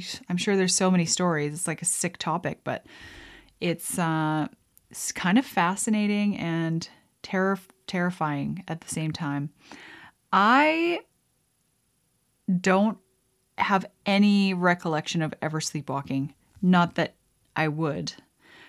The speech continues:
but I've never woken up somewhere and been like, "What? Like, where am I? What am I doing? What am I wearing? <laughs> Who is this?" <laughs> I've passed out before and woken up, like,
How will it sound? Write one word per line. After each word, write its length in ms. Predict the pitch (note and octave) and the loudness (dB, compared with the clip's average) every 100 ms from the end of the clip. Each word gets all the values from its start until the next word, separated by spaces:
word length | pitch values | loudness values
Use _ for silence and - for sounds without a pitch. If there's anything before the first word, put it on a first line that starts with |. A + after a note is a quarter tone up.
| - | -4
but 100 | G3 | 2
I've 100 | F#3+ | 6
never 580 | G3 F#3+ G3+ G#3+ G#3+ - | 8 8 6 4 2 -2
woken 500 | F3 E3+ F3+ F3+ F3+ | -2 4 4 4 2
up 200 | D#3 D#3 | 2 0
somewhere 760 | - G3+ G#3 G#3 G#3+ A3 A#3+ A#3 _ _ _ _ - | -2 0 2 2 0 0 -2 -6 _ _ _ _ -8
and 760 | D#3+ D3+ D3+ D#3 D3+ - - - _ _ _ _ _ _ _ _ _ - | -2 0 2 2 0 -4 -8 -12 _ _ _ _ _ _ _ _ _ -4
been 220 | F3+ E3 | 0 0
like, 180 | D3+ - | 0 -4
"What? 260 | B2+ D3 - - - _ _ | -8 -10 -12 -16 -20 _ _
Like, 180 | - D#3 | -12 -12
where 280 | - C3+ G3 | -8 -4 0
am 220 | A3+ A#3+ | 4 4
I? 220 | G#3+ D3+ | 4 2
What 220 | C#3+ D3+ G3 | -2 -2 2
am 80 | |
I 80 | G#3+ | 4
doing? 500 | F#3+ A#3+ A3+ D#3 D3+ | 4 4 4 4 2
What 120 | F#3+ | 2
am 100 | C#4 | 6
I 100 | D#4 | 6
wearing? 680 | D4+ E4+ F#4 F#4+ D#4+ A3+ G#3 A#3 - | 4 4 4 6 6 6 6 2 -4
<laughs> 120 | - | 2
Who 200 | F#4+ A4 | 10 12
is 140 | G#4+ | 12
this?" 440 | G4+ A#4 - - - | 10 6 6 -2 -2
<laughs> 540 | - G4 G4 - E4+ D4+ - - - - C#4 - | 0 0 2 4 6 4 2 -4 -4 -2 -4 -2
I've 180 | - G3 | 0 2
passed 440 | - G3 G3 B3 - | 0 0 2 2 0
out 200 | F3 E3+ | 0 0
before 560 | A3+ G#3 B3+ C#4 D4+ D#4 | -2 -2 0 0 0 0
and 180 | G3+ F#3+ | 4 6
woken 300 | F#3 G3+ G#3 | 6 6 4
up, 180 | F#3 A3+ | 2 2
like, 200 | F#3 D#3+ | 2 0